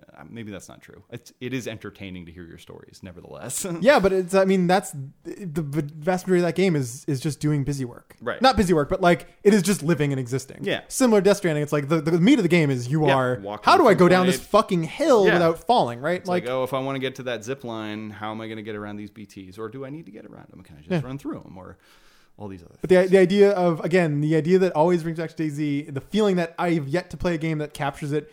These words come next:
Speaker 2: is that having your gun on someone at,
Speaker 1: Mm.
Speaker 2: like, a hundred yards out and you know you could fucking end them,
Speaker 1: Yeah.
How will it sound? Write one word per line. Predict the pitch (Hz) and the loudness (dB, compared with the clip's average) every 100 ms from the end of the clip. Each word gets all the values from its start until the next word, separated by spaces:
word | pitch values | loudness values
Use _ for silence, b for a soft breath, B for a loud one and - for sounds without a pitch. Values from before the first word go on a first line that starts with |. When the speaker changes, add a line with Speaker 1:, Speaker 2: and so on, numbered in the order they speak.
| b - | b -8
Speaker 2:
is | 151 | -4
that | 147 139 - _ | -2 -2 -6 _
having | 147 156 180 | -2 2 2
your | 170 | 0
gun | 165 156 | 0 -2
on | 151 | -2
someone | 143 139 131 127 131 147 | -2 -4 -2 -4 -4 -6
at, | 113 | -6
Speaker 1:
Mm. | |
Speaker 2:
like, | 143 131 | -6 -2
a | |
hundred | 175 175 156 | 2 4 4
yards | 147 131 127 | 2 2 0
out | 120 117 - _ _ - | -4 -4 -12 _ _ -10
and | 127 170 | -2 0
you | 190 | 4
know | 175 202 175 | 8 8 8
you | 135 139 | 4 -4
could | 135 - _ _ _ | -6 -12 _ _ _
fucking | 170 190 139 | 0 0 -4
end | 139 139 | -6 -2
them, | 175 180 180 | 0 0 -2
Speaker 1:
Yeah. | 135 | -2